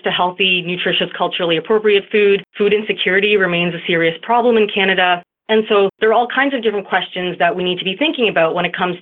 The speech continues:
to the food system and how we can create a food system that is healthy and nutritious and equitable and sustainable for all Canadians.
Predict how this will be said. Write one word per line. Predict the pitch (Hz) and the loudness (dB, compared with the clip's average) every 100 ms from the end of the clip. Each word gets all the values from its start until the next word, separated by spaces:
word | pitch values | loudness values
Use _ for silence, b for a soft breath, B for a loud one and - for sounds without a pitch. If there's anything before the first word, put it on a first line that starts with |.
| - | -4
to | 175 165 160 - | -2 -2 -4 -6
the | 180 | -2
food | 214 208 | -2 0
system | 269 254 190 185 180 - | -2 -2 0 0 0 0
and | 175 175 | -2 0
how | 175 170 | 0 2
we | 170 180 | 0 -2
can | 190 | -2
create | - 196 175 170 165 175 - | -2 -2 2 2 0 -4 -4
a | 196 196 | -6 0
food | 202 - | -2 0
system | 196 - 185 175 170 | -2 0 0 2 2
that | 165 170 | 2 2
is | 165 160 | 0 0
healthy | 202 185 180 180 165 165 - | 0 0 0 0 0 -2 -2
and | 170 165 | 0 0
nutritious | 175 180 202 190 180 185 185 | 0 0 0 0 0 0 -2
and | 170 | 0
equitable | 170 175 175 160 165 | -2 0 0 2 0
and | 170 | -2
sustainable | 180 - 269 247 180 175 180 | -8 -2 0 0 0 0 2
for | 185 | 2
all | 156 | 0
Canadians. | 156 165 151 120 113 | -2 -4 -4 -4 -8